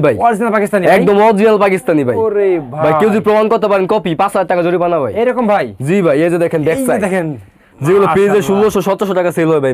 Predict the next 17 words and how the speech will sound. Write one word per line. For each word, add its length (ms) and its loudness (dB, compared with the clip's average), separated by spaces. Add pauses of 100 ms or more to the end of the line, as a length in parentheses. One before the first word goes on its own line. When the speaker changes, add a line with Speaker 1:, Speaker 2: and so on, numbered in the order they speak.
Speaker 1:
মাত্র 80 -4
Speaker 2:
আচ্ছা। 180 0
Speaker 1:
আমাদের 280 0
কাছে 160 -2 (220)
এক 60 -6 (100)
হাজার 260 0 (140)
বিশ 140 -4 (120)
টাকা, 140 0 (100)
সুতিও 260 -2 (100)
না 100 2
ভাই। 120 -4 (220)
Speaker 2:
এক 100 -8
হাজার 200 -8
বিশ 120 -12
টাকা 100 -10
ভাই? 120 -2
Speaker 1:
মাত্র 180 -2